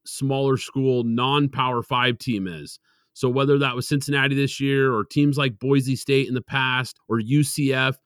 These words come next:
those teams that go undefeated at the smaller level, you know, that deserve a chance to at least play with the big boys, give them their shot too. But that way you've got all five champions. I just think it's the perfect setup,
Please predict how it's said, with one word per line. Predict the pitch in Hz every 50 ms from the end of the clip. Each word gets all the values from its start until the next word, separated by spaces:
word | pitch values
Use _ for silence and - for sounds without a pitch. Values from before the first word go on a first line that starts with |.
| _ _
those | 147 160 165 -
teams | - - 202 214 220 185
that | 196 180
go | 151 165 156 120
undefeated | 143 156 180 180 175 - - 156 156 156 156 156 156 143 127 - - 120 - _
at | 120 123 113 -
the | 127 139
smaller | 127 - - 139 139 143 151 156 151
level, | 143 143 139 139 131 139 139 135 - - 120
you | 120 131 127
know, | 123 120 120
that | 104 120 120 95 113
deserve | 123 110 98 104 135 170 196 196
a | 170 147
chance | - - - 135 127 139 143 160 156 - - - _ _ _ _ _
to | - 143 139
at | 127
least | 131 147 147 143 - -
play | - 139 131 139
with | 151 165 147
the | 175 160
big | 135 175 175 165 151
boys, | 185 190 196 190 170 - - _ 120 110 120
give | 110 190 214 214 165
them | 175 180 175 175
their | 165 156 147 135
shot | - - 151 139 131 - -
too. | - 139 135 143 160 180 180 - _ _ _
But | - 156 143
that | - 220 262 269
way | 285 277 262
you've | 240 220 185
got | 151 180 170 156 -
all | 135 151 165 165
five | - - 175 170 156 139
champions. | - - 143 143 139 143 147 143 143 143 143 143 131 - - -
I | 151
just | 165 202 226 -
think | - 220 208 170
it's | 180 139 -
the | - 143
perfect | 135 - - - - 151 160 - 180 156 - -
setup, | - - 139 131 135 143 151 165 -